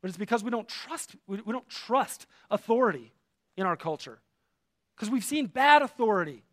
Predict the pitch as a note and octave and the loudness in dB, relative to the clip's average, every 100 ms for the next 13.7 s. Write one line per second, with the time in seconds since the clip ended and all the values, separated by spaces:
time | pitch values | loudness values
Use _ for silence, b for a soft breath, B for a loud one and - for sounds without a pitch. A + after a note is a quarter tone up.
0 | _ _ _ _ _ _ _ - - C#4 | _ _ _ _ _ _ _ -20 -14 -10
1 | D4+ C#4 B3 b b C#3 G#3 A#3+ B3 A#3 | -6 -4 -6 b b -8 -4 -2 -2 -2
2 | C4 A#3 F3+ F#3+ A3+ E3 E3+ A3 G3+ E3 | -2 -2 2 2 2 -2 -10 -8 -8 -8
3 | D3 F#3+ F#3+ F3+ F#3+ F#3 B B - G3 | -2 2 2 0 -2 -2 B B -10 -4
4 | G3+ F3 G3+ A3+ A#3+ G#3+ G#3 F#3+ F#3 F#3+ | -2 2 2 2 0 0 0 -2 2 2
5 | E3 C#3+ F3 E3+ F3 - D#3+ A#3 G#3 D3+ | 0 -4 -4 -4 -6 -6 -6 -6 -6 -6
6 | - G3 F#3+ F3 G#3 G3 E3 - G3 - | -4 -4 -4 -8 -4 -4 -4 -8 -12 -8
7 | G#3+ F3+ B B - A#3 A3 G3+ F3 A#3 | -8 -8 B B -4 0 0 -2 0 2
8 | D#4+ E4+ G#3+ C#3 G3+ B3+ D#4 C#4+ A#3 - | 4 2 -2 2 4 4 4 0 -2 2
9 | A#3+ B3 - G3+ A#3 A3 G3+ C#3+ G#3 A#3+ | 4 4 0 -8 0 0 0 -2 2 4
10 | F#3 - B B - A3 G#3 B3 B3 - | 2 -6 B B -6 -4 -2 -2 -4 2
11 | A3+ A3 F#3+ G3 A#3 A3+ G#3+ F#3 G3+ A#3 | 2 2 2 2 2 0 -2 -2 0 0
12 | A3 G#3 G3+ - - A3+ A3 G#3+ B B | 0 -4 -4 -6 -2 0 0 -4 B B
13 | - E3 G#3 D4+ C4+ C#3 | -2 -2 0 0 0 -4